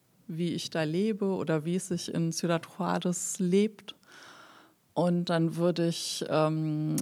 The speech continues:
eine Geschichte vorlesen, wo es so um das binationale Grenzleben gibt. Also alles, was, was Trump und <laughs> Konsorten glauben, dass das gar nicht existiert und was eigentlich,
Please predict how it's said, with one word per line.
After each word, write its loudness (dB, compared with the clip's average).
eine 0
Geschichte 0
vorlesen, 2
wo 2
es 0
so 2
um 0
das 0
binationale 2
Grenzleben -2
gibt. -4
Also 0
alles, -2
was, -6
was 0
Trump 0
und 0
<laughs> 12
Konsorten 6
glauben, 2
dass -2
das -2
gar -2
nicht -4
existiert 0
und 0
was -2
eigentlich, -2